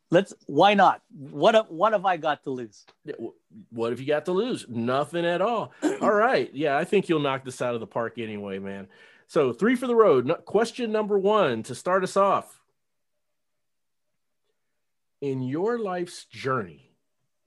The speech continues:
Speaker 2: name one thing you know without a doubt that you got right,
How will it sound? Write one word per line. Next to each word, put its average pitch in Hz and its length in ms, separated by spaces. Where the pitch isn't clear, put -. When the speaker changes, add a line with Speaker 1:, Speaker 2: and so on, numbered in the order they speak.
Speaker 2:
name 113 520
one 139 460
thing 95 540
you 190 200
know 151 320
without 101 480
a 131 80
doubt 92 400
that - 160
you 110 200
got 107 380
right, 71 480